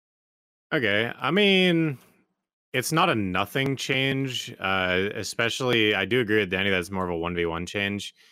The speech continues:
You really can't do much to help Zerker. Yeah, like, it's all about positioning and, you know, being able to get in, do damage, and get out these days in large scale, and that's for every single class. So I don't think a small little H P thing like that's gonna make a gigantic difference in large scale,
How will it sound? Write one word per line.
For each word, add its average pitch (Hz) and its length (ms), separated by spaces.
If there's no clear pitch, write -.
You 113 200
really 151 220
can't 127 280
do 101 140
much 92 520
to 87 420
help 87 260
Zerker. 85 640
Yeah, 92 280
like, 101 180
it's 98 120
all 127 160
about 120 280
positioning 92 800
and, 85 460
you 87 100
know, 85 120
being 90 260
able 90 160
to - 120
get 87 220
in, 87 140
do 85 120
damage, 85 300
and 85 100
get 82 140
out 87 260
these 90 220
days 90 260
in 85 80
large 85 220
scale, 92 260
and 85 80
that's 85 160
for 90 100
every 85 220
single 98 240
class. 104 320
So 87 260
I 104 60
don't 107 120
think 107 140
a 95 60
small 95 360
little 92 240
H 92 240
P 92 140
thing 90 180
like 87 200
that's 90 220
gonna 92 140
make 90 200
a 90 40
gigantic 90 540
difference 95 240
in 90 80
large 95 220
scale, 117 300